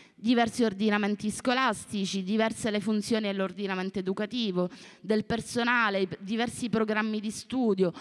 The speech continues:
Quando è la scuola che deve unire il nostro Paese? È la scuola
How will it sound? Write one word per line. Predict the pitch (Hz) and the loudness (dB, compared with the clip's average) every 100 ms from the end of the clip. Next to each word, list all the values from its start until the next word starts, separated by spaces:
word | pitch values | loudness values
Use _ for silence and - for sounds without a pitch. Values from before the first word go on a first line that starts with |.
| - - - | -16 -18 0
Quando | 226 226 254 | 2 4 4
è | 302 | 4
la | 254 | 2
scuola | - - 247 226 220 190 175 | -2 -2 4 6 6 2 0
che | 190 180 | -4 -2
deve | 190 | 0
unire | 185 185 180 175 | 2 0 0 2
il | |
nostro | 170 175 - 180 | 0 -2 -2 -2
Paese? | 160 156 165 196 165 | 0 0 0 -2 -2
È | - | 0
la | 214 214 | 0 0
scuola | - - 240 233 233 240 233 | -2 0 2 4 2 0 -2